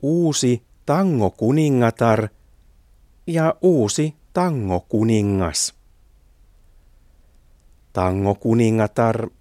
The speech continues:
ja tangokuningas ovat laulukilpailun voittajia.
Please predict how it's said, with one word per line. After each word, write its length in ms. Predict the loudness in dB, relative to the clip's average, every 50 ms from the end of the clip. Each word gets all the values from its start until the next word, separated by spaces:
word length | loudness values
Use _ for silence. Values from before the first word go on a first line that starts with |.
| _ -12
ja 240 | -6 -6 -6 -6
tangokuningas 1400 | -6 _ -4 -2 -2 -2 -2 -2 -2 -2 -4 -4 -6 -6 -4 -2 -2 -2 -2 -2 0 0 0 0 -2 -4 -6 -8 -12 -20 _ _ _ _ _ _ -8
ovat 640 | -4 -2 -2 0 2 2 2 2 2 -2 -8 -18 -20 _ _ _ -14 _
laulukilpailun 1400 | -2 0 2 2 2 2 2 2 0 0 -2 -4 -2 -2 -2 -2 -2 -2 -2 0 0 -2 -2 0 0 0 -2 -2 -4 -8 -6
voittajia. 840 | -4 -2 -2 -2 -4 -6 _ _ 0 0 0 0 0 -2 -2 -2 -2